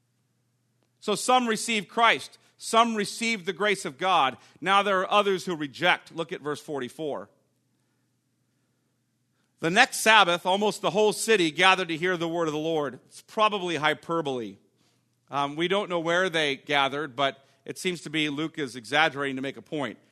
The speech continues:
The vast majority, like, loads of people came out. Probably too many to fit, fit in a synagogue. We're not quite sure where this meeting happened,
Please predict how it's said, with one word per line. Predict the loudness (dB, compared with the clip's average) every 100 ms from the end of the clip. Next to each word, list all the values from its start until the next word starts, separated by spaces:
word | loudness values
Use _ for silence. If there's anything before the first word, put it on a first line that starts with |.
| _ _
The | -18
vast | 2 6 6 4
majority, | -8 -8 -6 -4
like, | -6 -8
loads | -10 -10 0 4 4 4 0
of | -8
people | -8 -8 -10
came | -12 -8
out. | -6 -6 -10 _ _
Probably | 4 4 2
too | -2
many | -2 -2
to | -6
fit, | -8 -12 -8
fit | -8
in | -8
a |
synagogue. | -10 -10 -2 0 0
We're | -2
not | -2 -4 -2
quite | -4 -4
sure | -8
where | -6
this | -8 -10
meeting | -10 -8
happened, | 0 0 0 -12